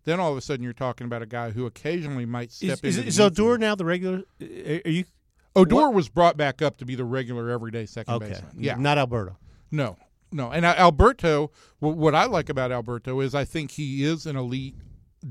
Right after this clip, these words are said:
Speaker 1: defender. I think he's an elite fielder, and, and it gives the Rangers lots of options. Again,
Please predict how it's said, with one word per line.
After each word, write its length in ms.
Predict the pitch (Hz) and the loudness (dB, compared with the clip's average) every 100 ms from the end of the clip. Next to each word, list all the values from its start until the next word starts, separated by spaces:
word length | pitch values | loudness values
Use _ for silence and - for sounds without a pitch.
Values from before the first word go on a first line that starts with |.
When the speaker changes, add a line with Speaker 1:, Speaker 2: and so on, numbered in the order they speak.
| 98 | -8
Speaker 1:
defender. 640 | 139 127 135 135 147 160 | -6 -4 -2 -2 -4 -8
I 100 | 143 | -8
think 200 | 131 160 135 | -6 -6 -10
he's 140 | 120 | -8
an 100 | 123 | -6
elite 400 | 117 107 123 139 | -6 -6 -10 -10
fielder, 480 | _ 123 131 147 160 _ - _ - | _ -6 -6 -6 -12 _ -20 _ -8
and, 120 | 147 | -6
and 180 | 151 139 | -4 -6
it 140 | 139 120 | -6 -6
gives 280 | 135 139 | -4 -4
the 80 | 123 | -4
Rangers 520 | 123 131 127 117 117 - _ _ _ | -4 -2 -2 -4 -10 -12 _ _ _
lots 440 | 120 127 139 - | -4 0 0 -2
of 100 | 139 | -2
options. 540 | 127 127 - 139 127 - | 0 -2 -4 -6 -6 -8
Again, 500 | 139 117 156 123 | -12 -8 -6 -6